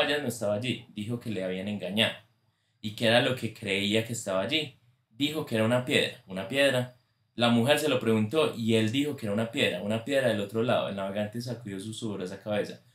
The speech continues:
"Una idea impía, me alegro de no haber encontrado semejante cosas". Vallas la llamaba la semilla, y ahí es cuando Glocta como, "Mierda, o sea, esto no puede estar,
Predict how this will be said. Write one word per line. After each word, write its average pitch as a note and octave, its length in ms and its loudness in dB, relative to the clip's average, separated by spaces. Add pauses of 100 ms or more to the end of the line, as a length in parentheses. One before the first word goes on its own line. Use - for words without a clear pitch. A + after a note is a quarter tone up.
(240)
"Una A2+ 180 2
idea C3 240 4
impía, C3 320 4
me G2 140 -2
alegro G#2 300 -2
de A#2+ 40 2
no G#2+ 100 2
haber G#2 180 2
encontrado G#2+ 420 -2
semejante G#2 500 -6
cosas". - 420 -8 (400)
Vallas A2 500 8
la B2 140 4
llamaba G2 280 -4
la G#2 100 -2
semilla, G2 460 -4
y F#2 100 -4
ahí G2 160 0
es G2+ 140 -4
cuando A#2+ 280 0
Glocta G2+ 360 -4
como, G2 480 -12
"Mierda, A2 400 -6
o F2+ 40 -10
sea, F#2 200 -10
esto - 160 -18
no G#2+ 160 -10
puede G#2+ 180 -6
estar, G#2 300 -4